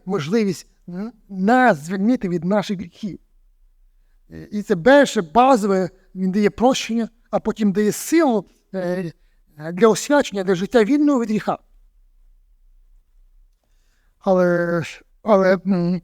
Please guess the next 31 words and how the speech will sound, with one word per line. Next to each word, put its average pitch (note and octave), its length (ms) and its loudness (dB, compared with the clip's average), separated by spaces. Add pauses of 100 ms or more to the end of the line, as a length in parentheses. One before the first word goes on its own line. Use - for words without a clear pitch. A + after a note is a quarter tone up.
м, G3 260 -2 (1040)
починається B3 500 2
з - 120 -8
того, B3 400 0
з - 140 -18
того, B3 240 0
що - 160 -6
ми A#3+ 180 2
признаємо, A#3 1200 0 (800)
е, F3 160 -4
у F#3+ 100 -2
свій A3 260 0
рабський C4+ 400 0
стан. G3+ 360 -2 (1040)
Поки B3+ 220 0
ти D#4 100 -6
його D#4 120 2
не D#4 80 0
признав, A#3 500 0
поки D4 200 -2
ти C#4+ 80 -2
не C#4+ 100 0
погоджуєшся B3 520 -2
з, F3+ 180 -6
з - 80 -12
Христом, B3 420 -4
який A#3 160 -6
говорить, B3+ 300 0
що A3+ 100 -4
тобі A#3+ 160 -6
треба A#3+ 260 0